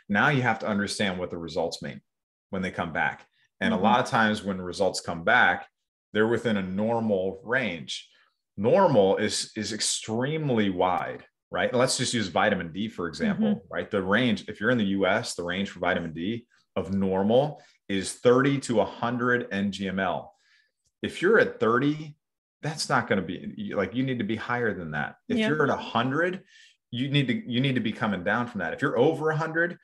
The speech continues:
Speaker 1: that can contribute to bone loss also. Um, so, th-, and that's just one example of one lab
Speaker 2: Mm-hmm.
Speaker 1: result.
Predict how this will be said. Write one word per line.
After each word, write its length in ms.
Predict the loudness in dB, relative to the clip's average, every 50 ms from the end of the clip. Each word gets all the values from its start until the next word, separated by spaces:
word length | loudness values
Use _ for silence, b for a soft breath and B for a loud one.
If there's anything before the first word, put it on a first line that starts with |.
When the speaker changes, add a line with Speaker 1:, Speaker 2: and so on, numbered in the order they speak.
| b b b b b b b
Speaker 1:
that 240 | -2 -2 -2 0 0
can 160 | 0 0 0
contribute 440 | 0 0 -2 -2 -2 -2 -4 -4 -4
to 80 | -4 -2
bone 260 | 0 2 2 2 0
loss 260 | 0 -2 -2 -4 -4
also. 480 | -6 -6 -6 -6 -6 -6 -6 -6 -8 -14 _ _ _ b b b b b b b _ _ -8
Um, 360 | -6 -6 -4 -4 -6 -8 -12 -12 -8
so, 200 | -4 -2 0 0
th-, 920 | -2 -2 -8 _ _ _ _ _ _ _ _ _ _ -10 -4 -2 -2 0 0
and 120 | 2 2
that's 180 | 2 0 0 -2
just 160 | -6 -6 -4
one 260 | -2 0 2 4 4
example 480 | 4 2 2 2 2 2 0 0 -2 -4
of 80 | -2
one 260 | -2 -2 -4 -2 0
lab 200 | 0 2 2 2
Speaker 2:
Mm-hmm. 60 | 0 -2
Speaker 1:
result. 380 | -4 -4 -4 -6 -8 -10 -12